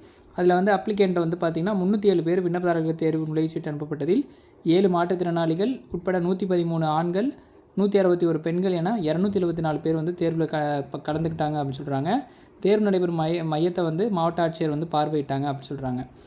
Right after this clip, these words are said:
So, ஃபுல்லா வந்து இதுல number of candidate வந்து ப்ரெசென்ட் ஆயிருக்கிறது. எவ்வளோ பேர்னு பார்த்தீங்கன்னா, முன்னூத்தி ஏழு பேர். So, முந்நூத்தி ஏழு பேருக்கு எக்ஸாமினேஷன் கண்டக்ட் பண்ணியிருக்காங்க. எவ்வளோ ஆப்சென்ட்ன்றத டேட்டா கொடுக்கல. So, அடுத்த மாவட்டம் திண்டுக்கல்.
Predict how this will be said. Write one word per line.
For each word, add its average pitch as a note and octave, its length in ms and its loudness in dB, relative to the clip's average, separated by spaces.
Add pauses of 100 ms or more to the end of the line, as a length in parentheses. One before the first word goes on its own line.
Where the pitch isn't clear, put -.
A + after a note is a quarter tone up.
(160)
So, - 180 -4
ஃபுல்லா F#3+ 220 4
வந்து F#3 300 2
இதுல D#3 320 2
number D#3+ 260 0
of F3 120 2 (100)
candidate D#3+ 320 0
வந்து D#3 400 -2
ப்ரெசென்ட் E3+ 300 -2
ஆயிருக்கிறது. D3+ 500 0 (1600)
எவ்வளோ E3+ 200 2
பேர்னு E3+ 240 0
பார்த்தீங்கன்னா, D#3+ 400 -2 (960)
முன்னூத்தி G3 300 2
ஏழு E3 200 4
பேர். C#3+ 220 2 (400)
So, E3 160 -6
முந்நூத்தி F3+ 220 0
ஏழு E3+ 180 4
பேருக்கு F3 360 2 (160)
எக்ஸாமினேஷன் E3+ 520 -4
கண்டக்ட் D3+ 280 -4
பண்ணியிருக்காங்க. D3 420 -4 (480)
எவ்வளோ F#3+ 260 4
ஆப்சென்ட்ன்றத F3+ 680 0
டேட்டா D#3+ 280 0
கொடுக்கல. C3+ 340 -4 (1400)
So, F#3 140 -2
அடுத்த F3+ 240 2
மாவட்டம் F3+ 420 2
திண்டுக்கல். E3+ 400 0